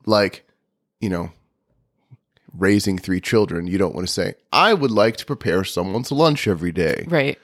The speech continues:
Speaker 2: Yeah.
Speaker 1: I get that that's a thing you don't want to do anymore. Like, the laundry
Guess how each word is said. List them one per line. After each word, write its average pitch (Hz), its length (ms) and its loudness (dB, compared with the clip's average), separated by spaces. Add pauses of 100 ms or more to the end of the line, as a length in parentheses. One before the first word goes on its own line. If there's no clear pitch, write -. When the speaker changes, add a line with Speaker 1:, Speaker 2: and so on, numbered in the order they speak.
(180)
Speaker 2:
Yeah. 160 160 0
Speaker 1:
I 180 60 4
get 170 280 0
that 107 120 -6
that's 110 220 0
a 104 40 -6
thing 101 260 -4
you 95 60 -2
don't 87 160 -4
want 87 100 -6
to 85 60 -8
do 78 160 -10
anymore. 80 340 -14 (1200)
Like, - 360 0 (180)
the 104 120 -2
laundry 156 720 2